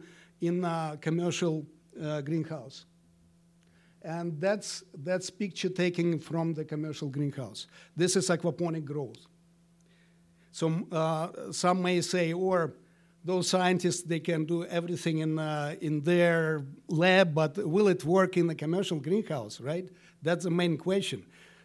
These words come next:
Yes, well, it, it, it will. And this is, uh, this is cucumber also grown, uh,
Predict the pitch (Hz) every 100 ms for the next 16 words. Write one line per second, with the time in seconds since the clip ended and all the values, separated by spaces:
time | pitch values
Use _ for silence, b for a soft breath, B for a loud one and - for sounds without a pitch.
0 | B 160 151 143 165 175 170 - 160 -
1 | 180 165 170 175 156 156 147 - - _
2 | b b b - 160 160 214 233 240 -
3 | - - 180 180 165 190 196 185 220 226
4 | 196 180 170 185 190 185 180 170 160 175
5 | 175 175 180 185 160 160 156